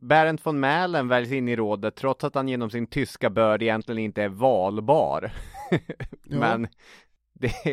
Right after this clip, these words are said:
Speaker 1: är liksom, man kan tänja lite på reglerna, han behövs.
Speaker 2: Ja, Gustav Vasa har ju lite momentum här, kan man säga, som man brukar säga på hockeyspråk. Så att det är svårt att sätta sig emot honom här. Om han vill att Ben von Melen ska, ska vara med här, så kommer han vara där,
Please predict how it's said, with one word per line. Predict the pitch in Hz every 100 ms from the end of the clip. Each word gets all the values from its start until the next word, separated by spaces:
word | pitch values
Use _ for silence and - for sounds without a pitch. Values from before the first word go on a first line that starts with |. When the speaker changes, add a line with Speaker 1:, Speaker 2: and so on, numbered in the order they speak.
| 123
Speaker 1:
är |
liksom, | 117 - 131 107 110 110 104 _ _ _ _ -
man | 127
kan | 180 165
tänja | 175 131 123
lite | 113 113
på | 113 107
reglerna, | 95 90 90 85
han | 101 160
behövs. | 135 98 92 82 - - _ _ _ _
Speaker 2:
Ja, | -
Gustav | 170 175 196
Vasa | 196 170 208
har | 202 185
ju | 170
lite | 180 160
momentum | 151 156 185 185 143 139 233 214
här, | 151 135
kan | 143
man | 143
säga, | 139 131 131 151
som | 147
man | 143
brukar | 139
säga | 139 139
på | 123
hockeyspråk. | 135 139 - 131 156 170 185 - -
Så | - 156
att |
det | 160
är | 165
svårt | 170 170 175
att | 165
sätta | 165 156
sig | 170
emot | 165 190 196 185
honom | 151 131 120
här. | 123 123
Om | 143 147
han | 160 180
vill | 170 170
att | 165 156
Ben | 151 151
von | 151 160
Melen | 151 135 139
ska, | 135 190 - 160 - - -
ska | - 160
vara | 151 151
med | 180 208 143
här, | 135 131
så | 123 151
kommer | 147 151 139
han | 135
vara | 156 165 123
där, | 123 -